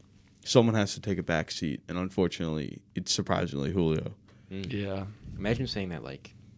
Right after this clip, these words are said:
Speaker 2: two, three years ago.
Speaker 1: Imagine
Speaker 3: Yeah.
Speaker 1: saying that last year.
Speaker 3: Yeah, literally last
Speaker 2: No,
Speaker 3: year.
Speaker 2: for real.
Speaker 1: I mean,
Speaker 3: I mean
Speaker 1: Calvin really didn't even, like, imagine telling Julio to take a back seat to Calvin Ridley last year.
Speaker 2: Hmm.
Speaker 1: That's not happening.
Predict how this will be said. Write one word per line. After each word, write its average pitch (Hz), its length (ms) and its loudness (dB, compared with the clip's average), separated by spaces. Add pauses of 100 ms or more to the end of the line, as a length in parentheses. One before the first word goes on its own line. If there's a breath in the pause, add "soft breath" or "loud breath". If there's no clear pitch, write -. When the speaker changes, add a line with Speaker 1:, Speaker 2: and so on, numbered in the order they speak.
(340)
Speaker 2:
two, 90 160 -8
three 78 160 -14
years 69 220 -14
ago. - 160 -20
Speaker 1:
Imagine 127 260 4
Speaker 3:
Yeah. 175 80 2
Speaker 1:
saying 175 160 4
that 123 120 6
last 101 460 2
year. 107 120 2
Speaker 3:
Yeah, 95 80 -2
literally 107 340 0
last 92 220 -8 (100)
Speaker 2:
No, 92 80 -8
Speaker 3:
year. 92 140 -10
Speaker 2:
for 87 60 -12
real. 80 100 -16 (100)
Speaker 1:
I 117 60 -4
mean, 131 100 4
Speaker 3:
I 110 40 2
mean 117 100 4
Speaker 1:
Calvin 151 260 10
really 131 280 10
didn't 113 280 4
even, 104 180 2
like, - 280 2 (160)
imagine 151 340 2
telling 180 240 4
Julio 127 340 6
to 117 60 6
take 117 380 0
a 92 40 -6
back 95 240 4
seat - 200 -2
to - 80 -14
Calvin 98 260 4
Ridley 95 260 6
last 87 380 4
year. - 160 -2 (460 soft breath)
Speaker 2:
Hmm. 95 60 -16 (320 soft breath)
Speaker 1:
That's 120 340 6
not 82 100 2
happening. - 600 0